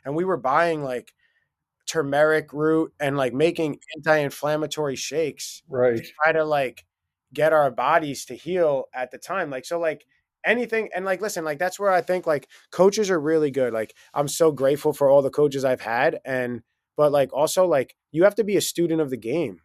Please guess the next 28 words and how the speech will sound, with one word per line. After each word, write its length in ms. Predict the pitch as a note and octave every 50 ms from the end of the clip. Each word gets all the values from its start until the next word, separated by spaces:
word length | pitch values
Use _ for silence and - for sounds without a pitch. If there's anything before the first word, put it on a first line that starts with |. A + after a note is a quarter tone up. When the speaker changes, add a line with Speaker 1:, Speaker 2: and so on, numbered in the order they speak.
| -
Speaker 1:
Like, 140 | A#2+ C3 C3+
I 80 | C#3 D#3
don't 140 | F3 F3
think 180 | D#3 E3+ D#3+ C3+
that, 100 | C3 C#3
I 40 | D3
think 200 | C#3+ F#3 F#3 E3
that's 180 | F3+ F3 F3
what's 220 | - D#3+ C3 - -
lost 360 | B2 B2+ C#3 D3+ C#3+ - -
in 100 | C#3+ B2+
today's, 440 | - C3+ C#3 D3 D3 D3 C3 B2 - _ _ _ _ _ _ _ _ _
in 140 | - D#3+ C#3+
today 420 | C3 - C3+ C#3+ C#3+ D3+ D3 C3+ - -
a 60 | C3+
little 180 | C#3+ D3 D3 C#3
bit 160 | C#3+ C#3 -
too. 200 | - E3+ F#3 F3+
Like, 280 | D3 C3 B2 A#2 - _ _ _ _
I 120 | - D3+
was 160 | F#3 G3 F#3 E3+
obsessed 420 | C3+ - - - D#3+ F3 - -
with 140 | D#3+ D3+ C3+
this 180 | C#3 A#2+ -
game, 380 | - - A#2+ D3 F3+ D#3 A2 A2
like, 320 | A2 G#2+ G#2+ G#2 _ _ _ _ _ _ _ _
hitting, 400 | - D3+ E3 E3+ E3+ E3+ D#3+ D3
pitching, 640 | - - D#3 D#3+ - - E3+ E3 E3 E3 D#3+ D3+